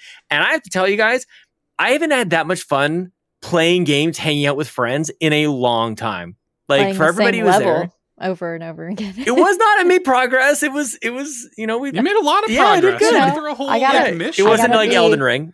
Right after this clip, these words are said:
Speaker 1: It wasn't
Speaker 2: I
Speaker 1: the
Speaker 2: gotta be
Speaker 1: Elden Ring
Speaker 2: the,
Speaker 1: si-,
Speaker 2: I gotta be
Speaker 1: situation.
Speaker 2: the other side of the, of the shoulder, Sean.
Speaker 1: It was, I appreciate that.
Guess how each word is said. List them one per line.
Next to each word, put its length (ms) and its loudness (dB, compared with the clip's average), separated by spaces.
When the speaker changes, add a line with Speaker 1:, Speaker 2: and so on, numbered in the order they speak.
Speaker 1:
It 80 -2
wasn't 300 0
Speaker 2:
I 40 0
Speaker 1:
the 100 2
Speaker 2:
gotta 100 2
be 60 2
Speaker 1:
Elden 80 2
Ring 80 0
Speaker 2:
the, 80 2
Speaker 1:
si-, 40 2
Speaker 2:
I 140 2
gotta 100 -8
be 40 -20
Speaker 1:
situation. 180 0
Speaker 2:
the 180 0
other 280 0
side 500 -4
of 200 -10
the, 220 -10
of 120 -12
the 80 -10
shoulder, 420 -12
Sean. 400 -18
Speaker 1:
It 120 0
was, 180 2
I 120 0
appreciate 460 -4
that. 220 -10